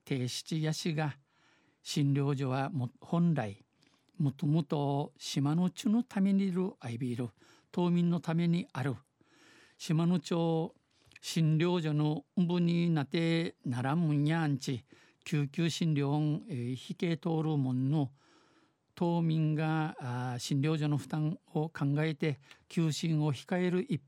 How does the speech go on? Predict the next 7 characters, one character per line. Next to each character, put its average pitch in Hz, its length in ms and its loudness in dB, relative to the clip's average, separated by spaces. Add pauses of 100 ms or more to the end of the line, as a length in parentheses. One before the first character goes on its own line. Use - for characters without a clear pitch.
(120)
方 165 220 0
で、 160 280 -2 (640)
こ 175 140 2
の 160 120 2
一 - 140 -2 (100)
方 165 220 0
で 143 340 -4